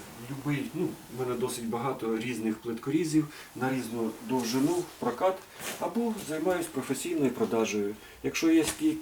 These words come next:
консультації, е, запитуйте. Ціна, будь ласка, в тексті, е, цю відео є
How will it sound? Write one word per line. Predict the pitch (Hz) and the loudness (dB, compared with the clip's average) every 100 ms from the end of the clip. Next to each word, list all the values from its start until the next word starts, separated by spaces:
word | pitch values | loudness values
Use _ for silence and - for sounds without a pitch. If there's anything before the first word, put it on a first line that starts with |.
| - | -2
консультації, | 151 - 156 180 185 - 98 92 - - - | -2 0 4 6 6 4 0 0 -8 -16 -8
е, | 113 113 | 0 2
запитуйте. | 104 110 117 107 107 101 110 | 4 2 4 4 2 0 0
Ціна, | 110 143 165 196 196 - 143 - - - 107 | 0 4 6 6 4 -4 -16 -18 -20 -18 -8
будь | 120 123 127 | -4 0 2
ласка, | 160 - 123 | 2 2 0
в | |
тексті, | - 151 156 - 127 123 - - - | 2 2 2 0 -2 -2 -8 -16 -4
е, | 113 117 113 110 110 107 | 0 2 4 6 6 4
цю | - - - | -2 -6 -4
відео | 117 110 127 120 113 110 - - - - - - 117 | -2 0 4 4 4 2 -6 -20 -20 -20 -20 -10 -6
є | 107 117 | 0 -2